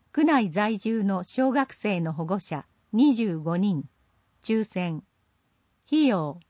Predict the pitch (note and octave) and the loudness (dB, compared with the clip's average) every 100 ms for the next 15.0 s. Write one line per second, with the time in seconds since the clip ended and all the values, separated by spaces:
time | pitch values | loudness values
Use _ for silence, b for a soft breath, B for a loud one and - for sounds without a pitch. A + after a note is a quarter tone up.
0 | _ G3 G3+ G#3+ G3 F3+ E3+ - _ _ | _ 0 0 2 0 -2 -4 -12 _ _
1 | _ _ _ _ _ G#3 B3+ C#4+ C4 B3 | _ _ _ _ _ 2 4 6 6 4
2 | A3+ F#3+ - _ _ _ _ _ - C#4+ | 0 -4 -8 _ _ _ _ _ 0 2
3 | D4+ D4 C#4+ D4 C4+ C4+ C4 A#3+ B3+ A3+ | 4 2 0 4 4 6 4 2 0 0
4 | F#3+ E3+ E3 - B3 C4 - B3+ A#3+ A3+ | 0 -2 -6 -4 -2 -2 -2 -2 -2 -4
5 | F#3+ - G3+ C4+ C4 A#3+ A3+ G#3 G3+ G3+ | -4 -4 -2 0 2 2 2 0 -2 -2
6 | G3 F#3 E3 D#3 _ _ _ _ _ _ | -2 -2 -4 -8 _ _ _ _ _ _
7 | _ _ - C#4 D4 C#4 A#3+ G3 E3+ A#3 | _ _ -4 -2 0 0 0 0 -4 -2
8 | A#3+ A#3 A#3 A3+ G3 A#3+ F#3+ F3+ E3+ D#3+ | -2 0 2 0 0 -2 -2 -4 -6 -6
9 | - A3+ B3+ A3+ A3+ - G#3+ - G3+ G3+ | -2 0 0 -2 -6 -4 -6 -2 -4 -4
10 | - G3+ D3+ - D3+ - _ _ _ _ | -4 -6 -6 -10 -12 -12 _ _ _ _
11 | _ _ _ _ _ _ _ _ - - | _ _ _ _ _ _ _ _ -14 0
12 | B3+ C#4+ - C#4 C4 F3 D#3 _ _ _ | 4 4 2 0 0 -2 -6 _ _ _
13 | _ _ D#4+ D4+ C#4 - G3 A#3+ B3 A3+ | _ _ -4 -2 -2 -2 0 4 2 0
14 | G#3 F3 F3 G3 G#3+ G3 D#3 - D3+ | -2 -4 -4 -2 -2 -2 -4 -10 -12